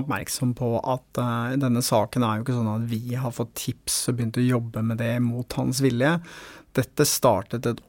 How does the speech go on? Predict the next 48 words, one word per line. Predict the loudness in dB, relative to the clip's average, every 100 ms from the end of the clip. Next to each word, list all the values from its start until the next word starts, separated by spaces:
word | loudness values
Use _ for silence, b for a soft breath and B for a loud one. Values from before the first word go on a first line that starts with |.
| 0
år | 2 2 2
før | 4 6 8
vi | 6
begynte | 6 4
å | 4
jobbe | 4 6
med |
det, | 6 6
da | 4
han | 2
ringte | 2 2 0 0
meg | 2 2 2
og | 2 2
ringte | 0 0 0
meg | -2 0 -2
og | 0 0
ringte | 0 -2 0
meg | 0 2 2
og | 2 -2 -4
tagg | 0 0 0 -6 -6
og | -4 -2
ba | 0 0 0
meg | 0 0 -2 -2
om | 0 2 2
å | 0 -2 0 0 -2 B B B
ta | -2
tak | -2 2 2 2 2
i |
denne | 2 2
saken | 2 0 0 0
og | 2
etterforske | 0 -2 -6 -4 -4 -4 -2
denne | 0 0
saken. | 2 0 4 4 4 0 B B B B
Og | 2
det | 2
sa | 4 2
jeg |
jo | 2 0
til | 0
han | 2 2
også, | 4 4 6 4
at, | 2
eh, | 2 2 0
hvis | -2 -2
du | -4
først | 0 -2 -2 -8 -2 0
går | 0 -2 -2